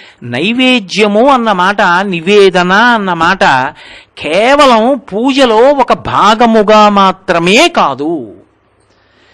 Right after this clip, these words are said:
అది ఎక్కడికి వెళ్ళాలంటే జీవితమే నివేదనగా మారిపోవాలి. ఎలా నివేదన అంటే, మీకు నేను ఒక మాట చెప్తాను, బాగా జ్ఞాపకం పెట్టుకోండి. ఒక విగ్రహం దగ్గర కూర్చున్నామన్న భావన కాదు,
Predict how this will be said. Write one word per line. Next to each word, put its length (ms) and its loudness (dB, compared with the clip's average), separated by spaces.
అది 160 -6
ఎక్కడికి 560 -4
వెళ్ళాలంటే 640 -4
జీవితమే 880 -2
నివేదనగా 680 0
మారిపోవాలి. 680 -8
ఎలా 260 0
నివేదన 760 0
అంటే, 180 -4
మీకు 280 -6
నేను 220 -4
ఒక 180 -2
మాట 360 -4
చెప్తాను, 480 -2
బాగా 340 -2
జ్ఞాపకం 480 -6
పెట్టుకోండి. 720 -12
ఒక 220 -2
విగ్రహం 840 -2
దగ్గర 320 0
కూర్చున్నామన్న 960 -2
భావన 420 -2
కాదు, 420 -2